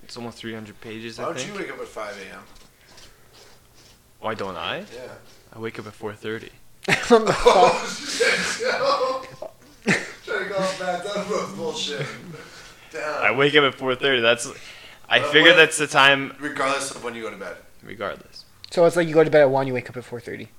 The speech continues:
Speaker 1: If it's past midnight, I'll go push it to, like, five thirty, six. But that doesn't happen usually. So I get, I go to bed, like, within the ten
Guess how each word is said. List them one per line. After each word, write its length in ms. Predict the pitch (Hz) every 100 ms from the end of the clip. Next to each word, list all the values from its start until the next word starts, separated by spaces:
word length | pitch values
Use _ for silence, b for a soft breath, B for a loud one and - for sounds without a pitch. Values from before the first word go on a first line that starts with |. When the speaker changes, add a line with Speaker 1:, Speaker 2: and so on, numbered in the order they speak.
| - - b b b b b b b -
Speaker 1:
If 140 | 123
it's 140 | 123
past 600 | - - 127 131 - 123
midnight, 500 | 107 113 107 110 107 -
I'll 280 | 101 98 98 -
go 80 | -
push 280 | - 120 104
it 100 | 104 - - -
to, 140 | -
like, 160 | 95 87 - - _ _ _
five 240 | - 90 90
thirty, 280 | - 87 92
six. 440 | - - - - - - _ _ _ 131
But 260 | 117 104 - - -
that 220 | - 110 101
doesn't 260 | 98 95
happen 360 | 87 76 - -
usually. 300 | - - - 120 - b b b b
So 120 | -
I 60 | 104
get, 180 | 107 98 -
I 80 | 101
go 180 | 104 104
to 60 |
bed, 220 | 98 98
like, 220 | 95 92 -
within 280 | 98 92
the 100 | 92 92
ten 520 | - 101 95 95